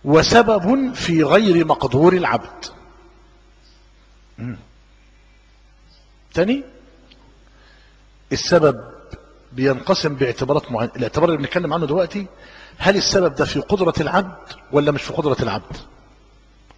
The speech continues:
قال لك في نوعين من الأسباب، سبب في مقدور العبد،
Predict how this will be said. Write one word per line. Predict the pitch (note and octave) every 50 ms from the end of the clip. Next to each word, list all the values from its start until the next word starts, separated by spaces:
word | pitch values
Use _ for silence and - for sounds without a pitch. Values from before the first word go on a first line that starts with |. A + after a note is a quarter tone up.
| _ -
قال | - A3
لك | G#3+ G#3 E3+ C#3
في | - - - A3+ A#3 A3 G#3
نوعين | F3+ F#3 F3 F3 F#3 G#3
من | G3 F3+
الأسباب، | F3 E3 D3 C#3+ C3 - C#3 C3 A#2+ - - -
سبب | - - - - A3+ A#3+ B3 A3+ F#3+
في | - F#3+ F#3+
مقدور | F3+ F3 C#3+ C#3+ F3 G3
العبد، | F#3 D#3+ C#3 B2 C3+ B2 - -